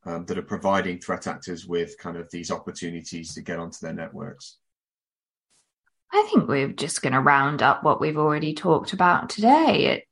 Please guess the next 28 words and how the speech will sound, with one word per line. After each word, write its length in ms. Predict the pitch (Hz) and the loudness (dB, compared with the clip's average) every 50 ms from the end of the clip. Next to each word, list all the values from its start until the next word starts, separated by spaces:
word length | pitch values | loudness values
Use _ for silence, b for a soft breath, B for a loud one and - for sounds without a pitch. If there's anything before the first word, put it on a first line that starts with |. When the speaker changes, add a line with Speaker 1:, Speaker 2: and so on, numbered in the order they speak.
| _ | _
Speaker 2:
It's, 240 | - - - - - | -18 -14 -6 0 2
um, 360 | 151 151 151 151 156 165 - - | 4 4 4 2 0 -2 -2 0
vulnerability 720 | - 160 160 165 165 165 - 170 165 165 165 - - 165 151 | 2 4 4 4 4 4 4 2 2 2 0 0 0 0 0
exploitation 920 | - - - - - 156 151 151 - - 180 165 165 165 - 185 175 165 | 0 0 -4 -6 -4 -4 -4 -2 -2 0 2 2 2 0 0 0 2 2
is 160 | 160 165 160 | 2 0 0
a 60 | 170 | -2
huge 1040 | - - - - 170 165 160 160 - - - 175 160 - - - - - - - _ _ _ _ _ _ | -4 -6 -4 2 4 4 6 6 4 4 2 2 -2 -6 -6 -6 -6 -6 -10 -12 _ _ _ _ _ _
problem 640 | - - 170 156 - - 156 151 147 156 180 208 214 | 0 2 4 4 4 2 0 0 2 4 4 4 4
for 220 | 214 - 160 151 | 2 2 -2 0
businesses. 720 | 147 - 151 151 - 165 160 160 - 165 160 175 214 214 - | 2 0 0 0 0 -2 -2 -2 -2 0 0 0 0 0 -2
It's, 340 | - - - - - - - _ _ _ _ _ _ _ _ _ _ _ - | -6 -6 -8 -12 -14 -16 -18 _ _ _ _ _ _ _ _ _ _ _ -6
it's 200 | 110 107 - - | -6 -6 -4 0
how 220 | - 165 156 160 | 4 4 4 4
criminals 540 | 160 - - 175 165 156 156 156 151 160 - | 4 0 -4 -4 -4 -2 -4 -4 -4 -6 -6
are 40 | - | -6
getting 420 | - 165 160 - - - - 160 | -6 -6 -6 -6 -4 -2 -2 0
into 380 | 156 156 156 151 - - - 170 | 0 0 -2 -2 -4 -6 -6 -6
systems, 920 | - - 190 185 - - - - 190 185 185 185 185 185 190 196 - - B B B B B B B B | -6 -4 -4 -4 -4 -4 -4 -2 0 2 2 2 2 2 2 0 -2 -4 B B B B B B B B
those 180 | - - 143 - | -8 -8 -6 -6
things 220 | - - - - | -6 -6 -6 -6
that 60 | - | -6
we 80 | - - | -8 -6
talked 260 | - - - - - | -6 -6 -8 -8 -10
about, 260 | - - - - - | -8 -8 -8 -6 -6
you 80 | - - | -4 -4
know, 140 | - - - | -2 -2 -2
not 300 | - - - - - - _ _ _ _ - | 0 0 -2 -2 -4 -8 _ _ _ _ -2
applying 840 | 90 85 - - - 85 82 76 76 73 76 76 76 - 143 - | -2 -2 -2 -4 -2 0 0 0 0 0 -2 -2 -4 -4 -6 -8